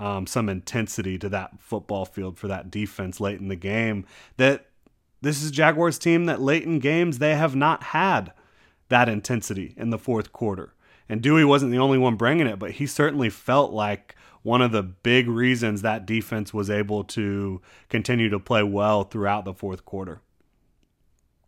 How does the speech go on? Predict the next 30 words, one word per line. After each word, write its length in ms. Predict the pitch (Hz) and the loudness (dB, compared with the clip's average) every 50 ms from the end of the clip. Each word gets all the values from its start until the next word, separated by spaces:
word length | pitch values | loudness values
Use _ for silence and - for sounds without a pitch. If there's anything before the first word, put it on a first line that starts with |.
| _ _ _ _ _ _ - - - - - _ _ - | _ _ _ _ _ _ -20 -20 -20 -20 -20 _ _ -2
Uh, 200 | - 113 110 107 | 2 4 6 6
Devin 340 | 101 101 123 131 143 160 139 | 6 8 8 8 8 8 6
Lloyd, 320 | 123 120 117 120 127 127 | 4 4 4 4 6 6
I 100 | 123 120 | 6 4
mentioned 360 | 117 113 117 117 - 123 113 110 | 4 2 0 -2 -2 -4 -2 0
him 160 | 120 123 123 | 0 2 2
early, 280 | 120 120 120 120 117 | 4 4 4 2 2
almost 360 | 113 113 117 120 120 113 - - | 2 2 2 0 0 -2 0 2
had 180 | 113 113 110 | 2 2 4
that 160 | 113 110 110 | 4 2 2
interception, 920 | 110 113 110 107 - - - 113 110 110 - - 120 113 110 110 107 98 - _ _ _ _ _ _ - | 2 0 -2 -4 -4 -2 -2 -2 -2 -2 -4 -6 -4 -4 -2 -4 -4 -6 -10 _ _ _ _ _ _ -16
um, 180 | - 87 - - | -16 -16 -14 -10
in 160 | - 107 110 | -8 -4 -4
the 80 | 107 101 | -4 -2
first 360 | - - 117 113 110 - - | 0 0 0 0 0 -2 -6
quarter 380 | - - 113 110 107 110 107 104 | -6 -4 -2 0 2 2 2 2
on 100 | 101 101 | 0 0
the 80 | 101 | -2
second 400 | - - 120 113 - 117 101 95 | -2 0 0 0 0 -2 -6 -4
drive, 520 | 90 107 104 107 110 110 107 107 98 95 98 | -2 0 2 4 4 4 4 4 0 -2 -6
but 140 | 107 101 | -8 -6
he 140 | 101 120 143 | -4 -4 -4
played 280 | 147 - 160 135 120 107 | 0 4 4 4 4 4
a 40 | 95 | 0
big 340 | 87 - 107 107 101 92 | -2 -2 -4 -4 -4 -4
part 240 | - 110 104 98 101 98 | -4 -2 0 0 0 -2
in 120 | 95 95 | -2 -4
this 220 | 98 98 95 - - | -4 -6 -6 -6 -6
one 200 | 98 98 98 92 | -6 -6 -4 -4
throughout. 520 | - 98 92 92 92 95 95 98 - - | -6 -6 -4 -4 -2 -4 -4 -6 -6 -12